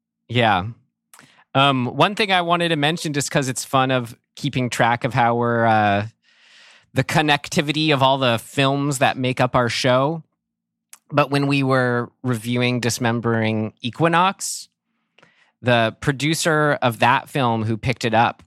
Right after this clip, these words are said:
was Jack Harris. And I'm like, "That's so familiar." And we just, I just kinda, like, failed to make the connection and mention it. But he was the producer on the original Blob,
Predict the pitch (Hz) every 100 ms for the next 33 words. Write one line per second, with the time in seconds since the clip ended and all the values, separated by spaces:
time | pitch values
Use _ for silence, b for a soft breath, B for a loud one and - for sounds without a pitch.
0 | - 107 101 101 - _ _ - 120 110
1 | 110 - - 123 117 107 87 - - _
2 | _ - 113 113 110 143 - 190 196 190
3 | 180 190 175 139 113 113 - 131 123 127
4 | - 120 120 120 - 127 117 110 98 117
5 | 110 110 - 110 104 98 - - 113 -
6 | 113 117 107 110 - 120 101 101 110 139
7 | 151 160 - B B B - 117 - 196
8 | 208 202 170 156 143 143 - 135 127 127
9 | - 123 123 - 120 117 117 110 110 117
10 | 110 117 110 104 113 127 135 117 90 98